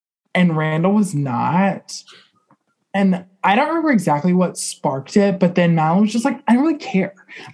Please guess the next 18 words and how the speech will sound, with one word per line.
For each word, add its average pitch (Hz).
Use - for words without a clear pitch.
I 196
don't 180
care 185
to 285
think 269
about 240
Colby. 214
I 202
don't 160
care 190
to 247
think 262
about 262
what 254
you 214
think 196
right 175
now. 165